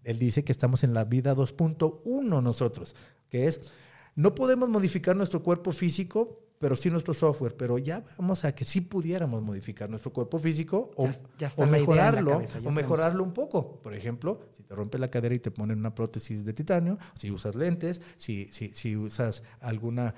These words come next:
Speaker 1: eh, implante que sea necesario, estás, ah, modificando, rediseñando tu cuerpo físico. Así que ya podemos actualizar. El software es la cultura, eh, pero podemos actualizar o mejorar, que cambiar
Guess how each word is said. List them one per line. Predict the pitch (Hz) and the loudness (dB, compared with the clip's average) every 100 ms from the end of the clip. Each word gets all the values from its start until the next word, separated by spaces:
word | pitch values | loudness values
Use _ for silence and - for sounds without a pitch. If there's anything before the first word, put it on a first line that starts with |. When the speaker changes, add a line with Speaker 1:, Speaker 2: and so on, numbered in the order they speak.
| - - | -10 -8
Speaker 1:
eh, | 110 123 | -6 -4
implante | 117 117 143 165 156 160 | -4 -2 -2 -2 -4 -6
que | 120 | -6
sea | 123 | -4
necesario, | 120 113 113 185 202 160 202 | -4 -2 -2 0 0 0 -4
estás, | - - 135 - - - | -6 -4 -4 -6 -12 -6
ah, | 135 131 - - | -4 -4 -8 -18
modificando, | 135 131 139 131 135 - 135 147 156 | -4 0 0 0 -4 -2 0 0 0
rediseñando | 147 123 110 123 113 120 123 | 0 0 -2 0 0 0 -2
tu | 127 - | -4 -6
cuerpo | 131 139 | -6 -4
físico. | 131 131 - 107 95 - _ _ _ - | -2 -2 -2 -8 -16 -18 _ _ _ -12
Así | 110 127 | -10 -8
que | 120 | -6
ya | 127 151 | -2 2
podemos | 226 226 165 | 2 2 0
actualizar. | - 135 120 151 | 0 0 2 2
El | |
software | 180 190 202 | 4 4 2
es | 175 - | 2 -2
la | 127 | -2
cultura, | 117 165 233 - - _ - | 0 0 -2 -4 -20 _ -10
eh, | 117 | -8
pero | - 123 | -4 -4
podemos | 120 123 143 135 - | 0 -2 -2 -6 -10
actualizar | - 131 117 143 143 | -6 -4 -2 -2 -2
o | 127 117 104 - - 127 | 0 0 -2 -8 -20 -8
mejorar, | 117 117 113 117 151 151 135 - | -4 -4 0 2 4 4 2 -4
que | 117 | -8
cambiar | 117 107 107 139 147 139 135 | -6 -4 -2 0 2 0 -2